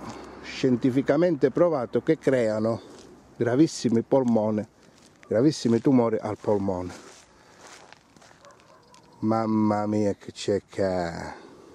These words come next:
Quindi praticamente segnaliamo già questa prima cosa, che già i cittadini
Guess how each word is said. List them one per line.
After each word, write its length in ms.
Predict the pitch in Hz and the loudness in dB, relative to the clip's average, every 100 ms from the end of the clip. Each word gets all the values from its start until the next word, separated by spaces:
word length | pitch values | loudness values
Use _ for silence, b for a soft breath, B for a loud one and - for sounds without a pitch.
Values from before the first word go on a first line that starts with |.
| B B B B B B B B B B | B B B B B B B B B B
Quindi 360 | 123 123 107 101 | 0 2 2 0
praticamente 760 | 117 120 113 123 127 120 110 - | -2 0 0 2 2 2 0 -2
segnaliamo 640 | - 107 107 117 107 107 | -4 -2 0 0 0 -2
già 140 | 110 | 0
questa 320 | 95 101 - 101 | 0 -4 -6 -2
prima 280 | 117 120 | 0 0
cosa, 460 | 123 117 104 - 131 B B B B B B - - - - B B B | 0 -2 -2 -4 -6 B B B B B B -20 -20 -20 -20 B B B
che 240 | - 98 - - B B B B B B B B _ - - B B B B B - | -4 -4 -4 -20 B B B B B B B B _ -20 -20 B B B B B -4
già 160 | 120 110 | 0 0
i 180 | - - | -2 -14
cittadini 840 | 87 98 107 107 107 101 101 - | -12 -6 -2 0 0 0 0 -4